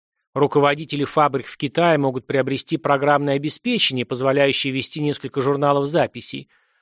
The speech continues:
посещать тренинги по фальсификации бухгалтерских книг или купить справочники, обучающие лучшему способу скрыть фабрику. Или просто дать взятку. Ли Цян, основатель организации China Labor Watch,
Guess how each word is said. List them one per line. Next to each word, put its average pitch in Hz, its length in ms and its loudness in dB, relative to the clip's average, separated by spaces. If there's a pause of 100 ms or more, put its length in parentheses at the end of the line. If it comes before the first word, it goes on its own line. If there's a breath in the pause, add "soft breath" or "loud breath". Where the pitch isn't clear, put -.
(100)
посещать 247 500 -2
тренинги 196 440 2
по 135 140 -12
фальсификации 143 760 -4
бухгалтерских 131 800 0
книг 240 320 -2 (240 loud breath)
или 269 200 -2
купить 233 340 -4
справочники, 135 720 0
обучающие 160 800 0
лучшему 156 360 -2
способу 196 520 -4
скрыть 135 320 -4
фабрику. 113 600 0 (540)
Или 147 140 0
просто 262 280 -2
дать 165 200 2
взятку. 110 560 -10 (400)
Ли 170 240 2
Цян, 156 520 0
основатель 143 520 0
организации 139 680 0
China 131 480 0
Labor 123 400 2
Watch, 220 320 -2